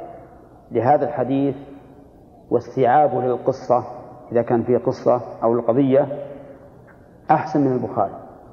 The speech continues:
وهذا أمر مشاهد يعرفه من، من تتبع الكتابين. وكذلك بالنسبة للترتيب والوضع، هذا أيضًا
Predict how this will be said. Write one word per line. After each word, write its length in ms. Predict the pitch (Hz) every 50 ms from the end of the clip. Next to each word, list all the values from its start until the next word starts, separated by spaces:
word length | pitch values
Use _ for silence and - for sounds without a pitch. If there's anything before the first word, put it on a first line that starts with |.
| - - - - - - - - - - - - - - - - - - - -
وهذا 280 | 117 117 131 135 135 135
أمر 180 | 135 143 147 170
مشاهد 540 | 175 180 151 - 160 151 110 101 98 -
يعرفه 300 | 120 117 143 156 - 123
من، 280 | 120 117 113 117 113 -
من 180 | 117 113 107 107
تتبع 320 | - 120 139 123 113 113 110 113 113 110 110 113 -
الكتابين. 460 | 123 - - - 123 110 107 101 87 - - - - - - - - - - - - - - - - - - - - - - -
وكذلك 480 | 135 131 - 147 165 170 165 - -
بالنسبة 400 | 147 127 139 139 151 147 - 135
للترتيب 500 | 131 127 - - 120 110 - - 120 110 - - - - - - - - - - - - - - - - - - - - - - - - - - - - -
والوضع، 380 | 113 113 117 127 131 131 104 - - - - - - - - - - - - - - - - - - - - - - - - -
هذا 200 | - 117 123 123
أيضًا 280 | 123 131 123 127 123